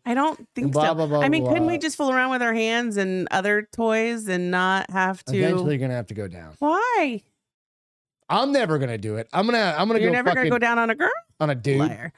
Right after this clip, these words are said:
Speaker 1: Oh,
Speaker 2: No,
Speaker 1: dude.
Speaker 2: I'm gonna
Speaker 1: Okay.
Speaker 2: fucking use your life insurance and be like, "Come on, Russia." <laughs> Ukrainian girl.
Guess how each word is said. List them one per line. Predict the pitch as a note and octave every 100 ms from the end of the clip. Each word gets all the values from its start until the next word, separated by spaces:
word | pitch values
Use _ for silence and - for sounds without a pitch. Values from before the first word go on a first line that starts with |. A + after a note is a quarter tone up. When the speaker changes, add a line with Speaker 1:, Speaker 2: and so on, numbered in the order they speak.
| -
Speaker 1:
Oh, | D#3
Speaker 2:
No, | D#3+
Speaker 1:
dude. | C#3+
Speaker 2:
I'm | D#3
gonna | G3
Speaker 1:
Okay. | F#3 C#3 C3
Speaker 2:
fucking | F3+ D#3 D3 B2+ G#2 _ _ _ _ _ _ _ _ _ _ E3+ C3+
use | D#3 D3
your | C3+
life | C3 D3 E3
insurance | C#3+ - B2 A#2
and | A#2+
be | A#2
like, | A#2+ A2+ G#2+ -
"Come | F3+
on, | A#3 B3+ A3
Russia." | D#3+ D#3 F#3 - A#3 F3+ _ _ _ _ - _ _ _ _ _ _ _ -
<laughs> | D#3 _ - - - - - - - - - - - - _ _ _ _ _
Ukrainian | D#3 F3 - F#3 G3 A3 A3 G#3
girl. | G#3 A3 A#3+ G#3